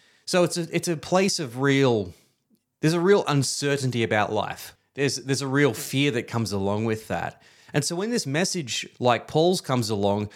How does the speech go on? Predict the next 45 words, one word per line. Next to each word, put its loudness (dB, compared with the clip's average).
which 4
isn't 0
just -2
a -2
message -2
of -6
hope, 2
but 2
it's -2
actually -6
backed 0
up -2
by -4
power. -2
It's -8
actually 0
backed -4
up 0
by 4
healings 2
and -8
miracles -2
that -2
go 4
along 2
with 0
it. -6
That 4
is 0
going 0
to -4
be 2
very 2
attractive. -6
People 2
are 2
going 2
to -2
gravitate 0
to -6
that -2
message, -4
if -6
only 4
because 0